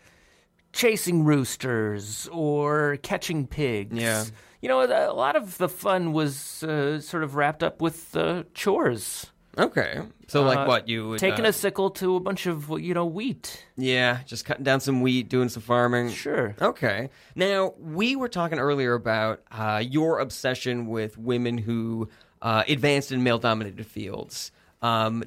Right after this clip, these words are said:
Speaker 2: do you think
Speaker 1: Talk about
Speaker 2: that
Speaker 1: it for forever.
Speaker 2: <laughs> Do you
Speaker 1: I could.
Speaker 2: think that, uh, this tomboyish nature of yours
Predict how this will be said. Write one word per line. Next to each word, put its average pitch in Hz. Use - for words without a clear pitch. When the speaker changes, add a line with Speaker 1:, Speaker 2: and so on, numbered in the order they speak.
Speaker 2:
do 170
you 233
think 151
Speaker 1:
Talk 151
about 143
Speaker 2:
that 117
Speaker 1:
it -
for 123
forever. 110
Speaker 2:
<laughs> 151
Do 170
you 214
Speaker 1:
I 233
could. -
Speaker 2:
think 160
that, 127
uh, 120
this 160
tomboyish 160
nature 135
of 120
yours 120